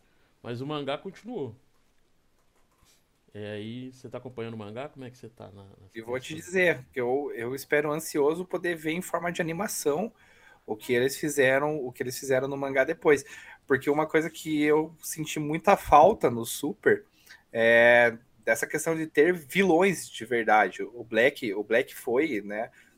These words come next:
Speaker 2: o único vilão, assim, que tinha essa, essa sede de poder,
Speaker 1: Isso,
Speaker 2: de
Speaker 1: a coisa mais visceral de um vilão,
Speaker 2: Exatamente.
Speaker 1: vilanesca, assim, né?
Speaker 2: Exatamente, porque no Super a gente não teve. Ah, veio, voltou o Freeza, mas o Freeza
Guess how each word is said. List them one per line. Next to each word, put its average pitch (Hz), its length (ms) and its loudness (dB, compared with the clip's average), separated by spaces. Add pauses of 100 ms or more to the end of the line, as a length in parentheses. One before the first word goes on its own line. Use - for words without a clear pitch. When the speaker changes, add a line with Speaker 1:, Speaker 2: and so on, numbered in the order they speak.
Speaker 2:
o 120 100 -6
único 151 720 0
vilão, 131 600 2
assim, 127 420 -8 (300)
que - 140 -20
tinha 131 440 -4
essa, 117 360 -4 (400)
essa - 240 -12
sede 139 720 0 (100)
de 107 140 -14 (200)
poder, 123 840 2
Speaker 1:
Isso, - 140 -14
Speaker 2:
de 110 80 -16
Speaker 1:
a 101 100 -14
coisa 135 180 -8
mais 131 260 -8
visceral 131 600 -8
de 127 80 -14
um 127 80 -12
vilão, 120 760 -10 (100)
Speaker 2:
Exatamente. 147 880 4
Speaker 1:
vilanesca, 123 500 -14
assim, - 300 -20
né? 135 140 -20
Speaker 2:
Exatamente, 202 560 -2
porque 165 200 -4
no 180 100 -4
Super 214 300 -2
a 240 60 2
gente 240 260 -4
não 320 80 -2
teve. 208 380 -2 (180)
Ah, 147 220 8
veio, 123 240 0
voltou 139 420 4
o 131 40 -2
Freeza, 247 440 -4
mas 120 200 -4
o 113 60 -8
Freeza 135 520 -2